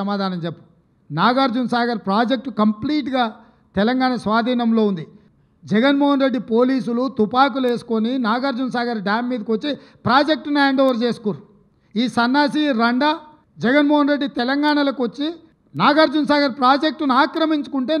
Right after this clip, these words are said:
నోట్లకెళ్ళి మాట వెళ్ళలే. రండ పనులు చేసింది, లొంగిపోయింది. నువ్వు రండగాడివి కాబట్టి జగన్మోహన్ రెడ్డి వచ్చి నాగార్జున సాగర్ మీద తుపాకులు పెట్టి ప్రాజెక్టును హ్యాండ్ ఓవర్ చేసుకుండు. అదే కాంగ్రెస్ అధికారంలో ఉన్నప్పుడు వచ్చి చూడమను, ఇవాళ రమ్మను,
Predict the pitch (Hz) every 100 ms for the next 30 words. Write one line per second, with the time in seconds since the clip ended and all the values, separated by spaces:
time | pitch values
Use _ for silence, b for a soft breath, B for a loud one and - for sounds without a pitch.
0 | 254 220 254 311 311 262 302 277 247 320
1 | 320 277 233 180 - - _ - 170 214
2 | 262 302 311 302 294 277 277 269 277 277
3 | 247 269 277 262 254 _ _ - 220 285
4 | 254 262 302 311 311 294 294 311 302 285
5 | 294 294 294 285 269 269 262 214 277 226
6 | 269 294 277 262 277 262 233 226 311 B
7 | B - 262 302 311 311 302 302 285 294
8 | 302 294 285 285 269 262 226 214 202 196
9 | 139 123 _ _ - 190 311 320 294 302
10 | 302 277 277 285 294 285 285 269 285 277
11 | 240 285 220 302 302 311 - - _ _
12 | - 247 285 262 269 311